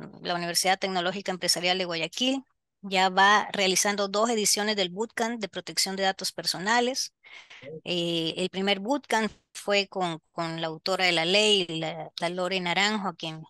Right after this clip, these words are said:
le agradecemos mucho su contingente en este espacio. Y el último que tuvimos en mayo lo tuvimos con el experto español Leocadio Marrero, ¿sí? Y estamos constantemente haciendo cursos, estamos constantemente haciendo talleres.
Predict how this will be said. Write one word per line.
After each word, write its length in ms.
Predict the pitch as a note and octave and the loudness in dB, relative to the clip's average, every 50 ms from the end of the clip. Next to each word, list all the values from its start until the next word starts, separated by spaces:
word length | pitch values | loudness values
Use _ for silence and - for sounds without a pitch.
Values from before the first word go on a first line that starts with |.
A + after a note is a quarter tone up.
| - _ - | -16 _ -4
le 80 | F#3 | -4
agradecemos 540 | F3 E3+ E3+ E3+ E3+ E3+ - F#3 F#3+ G3 F#3+ | -2 -2 -2 0 0 2 0 0 0 -2 -2
mucho 280 | G3 G3+ G3 - - G3 | -2 -2 -4 -2 -2 -2
su 120 | - F#3 | -4 -4
contingente 680 | - - F3 E3 - F3 F3+ - - G3+ G#3 G#3 - G3 | -6 -10 -10 -8 -8 -8 -6 -4 -2 -2 -2 -2 -2 -4
en 80 | F3+ | -4
este 180 | F3+ - - E3+ | -4 -4 -4 -4
espacio. 580 | E3+ - - A3+ A#3 B3 A#3+ - - A#3+ C#4 - _ _ _ _ _ _ _ _ _ _ _ | -4 0 2 4 4 4 4 2 0 -4 -8 -14 _ _ _ _ _ _ _ _ _ _ _
Y 120 | - G#3 | 2 4
el 100 | G#3+ A3 | 4 4
último 400 | B3+ C#4 D4 C#4 - C#4 B3+ B3 A3+ | 4 4 2 2 2 0 0 0 0
que 100 | A#3 A3+ | -2 -2
tuvimos 400 | - A#3 A#3 A#3+ A#3+ B3 A#3+ - | 0 0 0 0 2 2 2 2
en 120 | B3 A#3 | 2 2
mayo 320 | A3+ A3+ A3+ A3+ A3+ A3+ A3+ | 2 2 2 2 2 0 -2
lo 100 | A3 G#3+ | -2 -2
tuvimos 300 | - G3 G3+ G#3 G#3 - | -4 -4 -2 -2 -2 -2
con 120 | - G3 | -2 -2
el 80 | F#3 F#3 | -2 -2
experto 420 | F#3 - - - G3+ F#3+ - - | -2 -2 -2 0 -2 -4 -2 -2
español 500 | G#3 - - - F#3 F#3 F#3+ F#3 F#3 F#3+ | -4 -2 -2 -2 -4 -4 -2 -2 -2 -2
Leocadio 440 | G3 F#3+ F3 - - F3 F3 F3+ F3+ | -2 -2 -2 0 0 0 0 0 0
Marrero, 560 | F3+ F3+ F3 F3 F3+ G3 G3 F#3 D3+ D#3 - _ _ _ _ _ _ _ _ _ _ | 0 0 2 4 4 4 4 4 2 -4 -18 _ _ _ _ _ _ _ _ _ _
¿sí? 400 | - - - G3 G#3 A3+ A#3+ A#3+ | 2 2 2 4 2 0 0 0
Y 120 | - G3+ G3+ | 2 2 4
estamos 420 | F#3+ - - G3+ G3+ A3 A3 - | 4 4 2 2 2 2 0 -2
constantemente 720 | - G#3+ F#3+ - G#3 G3 G3 - G#3+ G3+ G3+ G#3 G3+ G#3 G3+ | -2 -2 0 0 0 0 0 0 0 0 0 0 0 0 0
haciendo 320 | - - G3 F3+ F3+ F3 | 0 0 -2 -2 -4 -6
cursos, 760 | - - A#3 A#3+ A#3+ A3+ - - A#3+ A3+ A3+ A3+ A3+ G#3+ - | -6 -6 -6 -4 -2 -2 -2 0 0 0 0 0 0 0 0
estamos 360 | - - F3+ F3 F#3 F#3+ - | 0 0 -2 -2 -2 -4 -4
constantemente 760 | - F#3 F3 - - F3+ F3 - - F#3 F#3 F3+ F3+ F3 - | -4 -4 -4 -4 -4 -4 -4 -4 -4 -4 -2 -4 -2 -2 -2
haciendo 380 | F3+ - - F3+ F3 F3 F3 E3+ | 0 0 0 -2 -2 -4 -6 -4
talleres. 800 | - E3 E3 F3 G#3+ B3 B3 A#3+ A3+ A3+ A#3+ - - - - | -2 -2 0 2 4 4 6 4 4 2 2 2 2 2 2